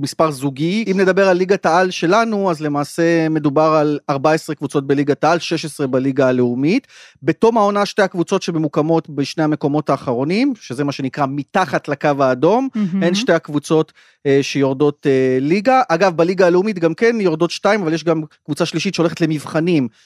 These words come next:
Speaker 1: כלומר, הקבוצה, אה, אה, מהמקום הזה תתמודד מול קבוצה מליגה א' על הזכות להיות בליגה הלאומית.
Speaker 2: טוב, בוא נדבר קצת על הצד השני של המטבע. יש גם אוהדים שזוכים להיות בחגיגות האליפות ולעלות ליגה.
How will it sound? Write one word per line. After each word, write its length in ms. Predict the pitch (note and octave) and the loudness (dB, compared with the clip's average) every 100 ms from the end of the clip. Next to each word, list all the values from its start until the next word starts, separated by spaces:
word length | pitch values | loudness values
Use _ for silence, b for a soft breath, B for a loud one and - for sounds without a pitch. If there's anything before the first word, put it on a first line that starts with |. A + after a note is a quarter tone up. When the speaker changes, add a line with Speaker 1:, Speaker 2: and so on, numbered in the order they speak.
| b - | b -4
Speaker 1:
כלומר, 280 | C#3 C#3+ | 0 0
הקבוצה, 520 | C#3 - C3+ E3+ D#3+ D3+ b b - | 0 -4 -6 2 2 2 b b -4
אה, 240 | C#3 C#3 C#3 C#3+ | 0 0 0 -4
אה, 100 | C3 C3 C3 C3 B2+ | -4 -4 -4 -2 -2
מהמקום 400 | B2+ C3+ F3 F3+ | -2 0 0 0
הזה 320 | D#3+ F3+ F3+ - | 0 2 2 -2
תתמודד 380 | - C#3 D#3 | -6 0 0
מול 120 | D3 C#3+ | 0 -4
קבוצה 320 | C3+ - C#3 | -6 -2 0
מליגה 340 | D3 D3+ D3+ D3 | 2 2 0 2
א' 280 | F3 E3+ C#3 - - | 2 2 -2 -4 -12
על 160 | B2 B2 | -8 -6
הזכות 540 | A#2+ A#2+ C3+ E3 - | -6 -10 -4 -4 -2
להיות 220 | C3+ B2+ | -4 -2
בליגה 360 | B2+ B2+ B2+ B2+ | -2 -4 -2 -2
הלאומית. 600 | B2 B2 B2+ F#3 C4 - B B - | 0 -2 0 0 -2 -4 B B -4
Speaker 2:
טוב, 140 | A3+ | -2
בוא 100 | F#3+ | 2
נדבר 340 | A3+ A3+ G#3 F#3 | 2 2 0 -2
קצת 240 | - G3 | -4 -4
על 60 | G3 | -2
הצד 220 | F#3 G3+ | -2 -2
השני 240 | G3 A3 | 0 0
של 140 | B3 C4+ | 2 0
המטבע. 340 | C4 B3+ C4+ D#4+ | 0 0 0 2
יש 180 | C4 C#4+ | 2 2
גם 160 | G#3 G#3 | 2 2
אוהדים 280 | G3+ G3 G3+ | 2 2 0
שזוכים 460 | G#3 F#3 - G#3 | 0 -2 -2 0
להיות 220 | G3 G3 | 2 0
בחגיגות 580 | F#3 - G3+ G#3 G3+ G3 | -2 -4 -2 0 0 0
האליפות 420 | G#3 F#3+ - G#3 | 0 -2 -4 -4
ולעלות 560 | G3 G3 F#3+ F#3 G#3+ - | 0 0 2 2 0 0
ליגה. 300 | C4 B3+ | -2 2